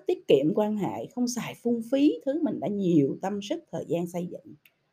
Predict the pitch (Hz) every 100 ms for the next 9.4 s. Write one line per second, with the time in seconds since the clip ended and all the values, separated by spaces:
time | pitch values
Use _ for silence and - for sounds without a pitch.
0 | _ _ - 247 226 220 254 254 247 233
1 | 226 302 302 330 440 339 254 131 196 -
2 | _ _ _ _ - - 233 240 311 320
3 | 320 285 - 269 294 - - 220 214 339
4 | - 381 247 254 277 370 - _ _ _
5 | _ _ _ _ _ _ 214 233 427 320
6 | 349 349 247 226 226 220 226 233 277 277
7 | 226 254 269 226 - 226 - 330 254 220
8 | 214 208 202 220 220 - 208 208 208 208
9 | 202 180 -